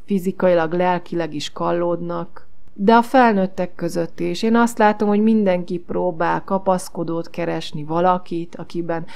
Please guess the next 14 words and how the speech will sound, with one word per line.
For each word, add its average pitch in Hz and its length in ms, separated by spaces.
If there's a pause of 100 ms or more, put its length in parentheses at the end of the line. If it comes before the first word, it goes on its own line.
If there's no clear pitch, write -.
(160)
meg 208 220
tud 165 200
bízni, 196 480
aki 165 240
figyel 180 540
rá. 170 420 (300)
Mindenki 190 520
keres 170 380
egy 151 220
társat, - 800 (520)
egy 190 180
igazi 165 420
társat, - 800 (1300)
akivel 202 960